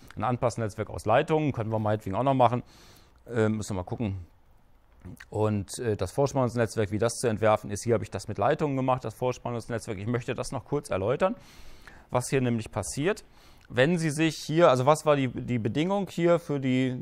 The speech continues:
ähm, die H F? Das Betriebs-, hopsa, das Signal aus dem Betriebsband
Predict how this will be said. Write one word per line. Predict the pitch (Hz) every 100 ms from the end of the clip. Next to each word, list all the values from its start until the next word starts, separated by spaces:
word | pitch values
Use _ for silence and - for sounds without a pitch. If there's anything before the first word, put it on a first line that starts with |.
| 110 127 -
ähm, | 135 123 120 117 107 - _ _ - - - - - - - -
die | 117 131
H | 123
F? | 120 196 - - -
Das | - 123
Betriebs-, | - 113 190 - - 110
hopsa, | 123 - - 107 113
das | 123 113
Signal | 123 123 135
aus | 117
dem | 117
Betriebsband | 95 - 185 - 180 202 -